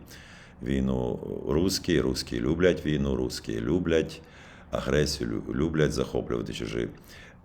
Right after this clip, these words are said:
території. Ну, тут, безперечно, почався, почався ш-, шквал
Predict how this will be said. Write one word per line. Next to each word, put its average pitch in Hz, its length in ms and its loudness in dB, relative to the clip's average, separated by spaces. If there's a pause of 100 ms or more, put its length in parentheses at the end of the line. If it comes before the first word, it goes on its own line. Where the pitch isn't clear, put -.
території. 80 840 6
Ну, 92 280 2
тут, 76 280 0
безперечно, 65 680 -2
почався, - 520 -4
почався - 460 -4
ш-, - 200 -10
шквал 67 560 0